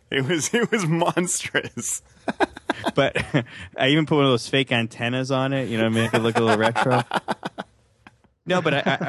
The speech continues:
Speaker 2: I went, I went for almost a week just with the phone naked, you know, and I found it was too, too small, and it's a little too beveled,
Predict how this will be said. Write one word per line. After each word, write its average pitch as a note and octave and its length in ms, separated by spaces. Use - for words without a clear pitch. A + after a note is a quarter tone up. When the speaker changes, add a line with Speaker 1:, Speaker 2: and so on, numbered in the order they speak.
Speaker 2:
I C3+ 40
went, D#3+ 260
I C3 100
went E3+ 180
for C#3+ 160
almost C3 360
a A#2 60
week A#2+ 640
just - 260
with A#2+ 140
the G#2 160
phone A2+ 560
naked, A2 460
you G2+ 120
know, G2 220
and F#2+ 320
I G2+ 140
found C3 520
it A#2 120
was G#2+ 360
too, C3 680
too D#3 220
small, A#2 600
and G#2+ 380
it's G#2+ 320
a A#2 80
little C#3+ 260
too C#3 260
beveled, B2 800